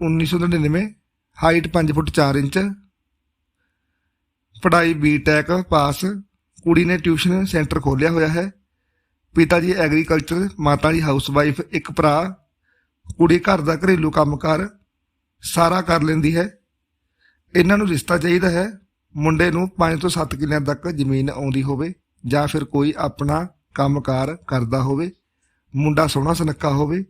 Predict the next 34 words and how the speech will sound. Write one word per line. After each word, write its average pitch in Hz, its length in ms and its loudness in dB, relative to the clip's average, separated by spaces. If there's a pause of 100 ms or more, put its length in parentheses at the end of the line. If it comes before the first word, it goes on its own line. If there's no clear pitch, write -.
(180)
ਵਧੀਆ 156 280 2
ਪੜ੍ਹਿਆ 160 300 -2
ਲਿਖਿਆ 139 260 -2
ਹੋਵੇ। 120 300 -6 (640)
ਜੇ 185 240 0
ਇਹ 175 260 2
ਰਿਸ਼ਤਾ 165 300 0
ਕਿਸੇ 151 240 -2
ਪਰਿਵਾਰ 151 400 0
ਨਾਲ 156 180 -2
ਮੈਚ 139 280 -2
ਕਰਦਾ 147 320 -2
ਹੈ 156 180 -2 (680)
ਤਾਂ 180 140 2
ਤੁਸੀਂ 165 240 -2
ਸਾਡੇ 156 260 -2
ਦਿੱਤੇ 147 280 -4
ਹੋਏ 151 300 -2 (1040)
ਸਕਰੀਨ 151 420 2
ਤੇ 156 120 -2
WhatsApp 147 340 0
ਨੰਬਰ 143 260 0
ਤੇ 147 120 -2
ਮੈਸੇਜ 135 380 -2
ਕਰਕੇ 143 300 -4
ਇਹਨਾਂ 147 180 -4
ਦਾ 170 60 -4
ਨੰਬ-, 143 180 -2
ਕੰਟੈਕਟ 143 500 -4
ਨੰਬਰ 160 320 2 (640)
ਲੈ 143 280 4
ਸਕਦੇ 170 360 -2
ਹੋ 180 80 0
ਜੀ। 208 200 -6